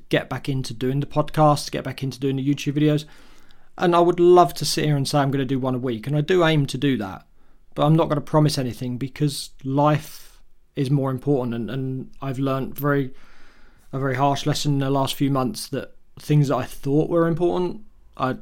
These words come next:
are not quite as high up on the <laughs> list as, as, as other things should be. So that's the reason for the delay, and I'm very sorry about that. But today, let's get back onto topic. I'd like to talk about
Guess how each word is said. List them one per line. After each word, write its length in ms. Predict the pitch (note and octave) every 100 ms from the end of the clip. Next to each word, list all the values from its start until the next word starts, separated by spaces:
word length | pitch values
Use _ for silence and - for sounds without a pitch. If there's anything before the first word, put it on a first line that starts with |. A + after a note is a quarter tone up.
| -
are 100 | -
not 240 | C3+ C3+ -
quite 360 | - B2 C#3+
as 120 | D3+
high 180 | - D3
up 140 | C#3+ D3
on 60 |
the 80 | C3 -
<laughs> 40 | F3
list 380 | D3+ - -
as, 220 | D3+ C3 C3
as, 280 | C3+ B2+
as 240 | C3+ - C3
other 180 | C#3 C#3
things 280 | D3 C#3
should 280 | - D3 C3+
be. 260 | D3 D3 C#3 - - - - -
So 580 | - - C#3+ C#3 C3 C3 - _ - - -
that's 300 | D3 - -
the 120 | C#3
reason 340 | C#3 B2+ C3
for 120 | A#2
the 100 | B2
delay, 400 | G#2+ B2+ C#3 C#3
and 80 | B2+
I'm 100 | B2
very 180 | A#2+ B2
sorry 320 | - D3+ C3+
about 260 | B2+ B2 G#2+
that. 180 | A#2+ - - - - - - - - - _ - - - -
But 240 | E3 - -
today, 760 | - C#3 D3 D3+ D#3+ E3 D#3 - - - - -
let's 140 | D3 -
get 160 | C3+
back 200 | C#3+ C3+
onto 180 | C#3+ C3
topic. 460 | A#2+ E3+ D#3+ D#3+ - C3
I'd 140 | B2+
like 320 | D3 D3+ -
to 100 | -
talk 380 | D3+ - D3+ C#3+
about 420 | B2+ C#3 C3+ -